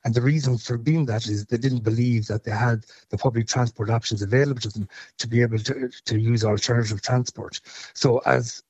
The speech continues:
I was telling your researcher yesterday, one of the things that's on the agenda now is for the, um, the passing loop that will be constructed in Ardmore train station. This will bring a designated commuter rail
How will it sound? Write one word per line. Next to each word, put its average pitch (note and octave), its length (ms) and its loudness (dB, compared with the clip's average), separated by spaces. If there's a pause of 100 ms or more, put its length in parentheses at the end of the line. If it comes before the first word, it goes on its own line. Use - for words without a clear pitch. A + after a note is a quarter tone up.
I A#2 180 4
was A2 320 0 (200)
telling C3 240 2
your A#2 80 2
researcher A#2 380 0
yesterday, A2 480 0 (260)
one B2+ 140 4
of B2 80 0
the G#2+ 80 0
things C3 340 2
that's A#2 180 -2
on A#2 120 2
the A2 140 2
agenda B2 340 2
now G2 240 -2 (280)
is A2 320 0
for G#2+ 300 0
the, A2 460 0
um, G#2 400 0 (220)
the G#2 120 -6 (100)
passing B2 360 0
loop C#3+ 320 0 (320)
that G#2+ 100 -2
will A2 100 2
be G#2 120 -2
constructed A2 540 -2
in A2 120 4
Ardmore G#2+ 540 2
train A#2+ 260 0
station. D3 460 0 (320)
This C3 180 0
will B2 80 0
bring A#2 300 4
a G#2+ 40 2
designated A#2 640 2
commuter B2 380 2
rail G2 320 0